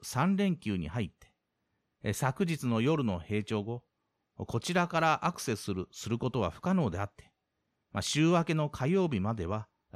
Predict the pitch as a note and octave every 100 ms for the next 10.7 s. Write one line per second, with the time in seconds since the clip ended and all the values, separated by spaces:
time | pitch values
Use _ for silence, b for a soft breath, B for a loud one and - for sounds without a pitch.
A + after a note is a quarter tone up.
0 | E2+ A#2+ F3 F#3+ G3 F#3 F3+ E3+ D#3 A#2
1 | G#2+ E2 F2 - F3+ F3 E3 F2+ - _
2 | _ _ _ _ - F#2 - E3 E3+ D#3+
3 | C#3 G2 G2+ G2 G#2 A2+ D#3+ F#2+ F#2 E2+
4 | - - _ _ _ _ _ _ _ _
5 | _ _ _ _ - F2+ A#2 D#3 D#3 E3
6 | D#3 B2 C#3+ E3+ C3+ - D3 A#2 E2+ E2+
7 | G2 G2 _ _ _ _ _ _ _ -
8 | B2 C3+ D#3 D3 C#3+ D#3 D#3 D3 D#3 -
9 | - _ _ _ _ _ _ - A2 F#3
10 | F#3+ - - D3 A#2+ B2 B2